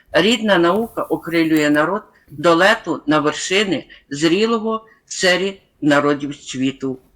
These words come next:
народів, народу. Тернопілля багате своєю історією. Гідну сторінку в історію України, в розвиток національної і світової науки, культури і мистецтва вписали вихідці нашого краю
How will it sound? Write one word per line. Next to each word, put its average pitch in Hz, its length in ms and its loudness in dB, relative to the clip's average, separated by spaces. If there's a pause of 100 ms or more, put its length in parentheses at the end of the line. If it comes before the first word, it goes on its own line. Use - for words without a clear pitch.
(240)
народів, 139 540 0 (360)
народу. 160 520 4 (380)
Тернопілля 269 520 4
багате 254 340 0
своєю 151 300 0
історією. 131 640 -2
Гідну 254 300 2
сторінку 285 480 2
в 226 60 -4
історію 240 440 0
України, 220 520 0
в 208 80 -4
розвиток 214 520 0
національної 214 580 0
і 196 40 -8
світової 208 480 -2
науки, 196 520 -4 (300)
культури 202 360 0
і 185 40 -2
мистецтва 185 760 -2 (340)
вписали 247 400 2
вихідці 240 520 -6
нашого 196 380 -2
краю 226 440 -2